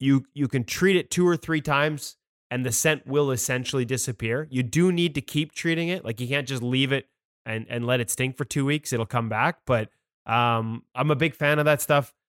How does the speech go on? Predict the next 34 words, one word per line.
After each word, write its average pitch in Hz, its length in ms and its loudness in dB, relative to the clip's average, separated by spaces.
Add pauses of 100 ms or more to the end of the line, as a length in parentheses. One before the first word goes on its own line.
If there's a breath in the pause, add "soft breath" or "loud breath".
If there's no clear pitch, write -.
(400)
Probably 147 680 2
saved 143 400 2
my 131 180 2
marriage 131 540 2
in 143 80 -2
some 151 260 0
respects. 151 460 0
My 127 120 0
wife 131 360 2
was 117 160 -2
sick - 340 -2
and 135 120 -2
tired 131 360 2
of 117 60 -4
the 113 80 -2
garage 113 420 0
smelling 127 380 -2
like 120 180 0
gear, 127 360 -4 (460)
and 127 480 2
it 127 140 -6
doesn't 151 300 2
anymore. 98 440 -8
So 113 640 0
that's, 113 480 -2
you 131 60 -2
know, 120 220 -2
it, 131 280 -6
as 131 300 0
a 127 260 4 (140)
company 160 480 2
at 131 100 2
Ingold 139 400 2
that 120 160 0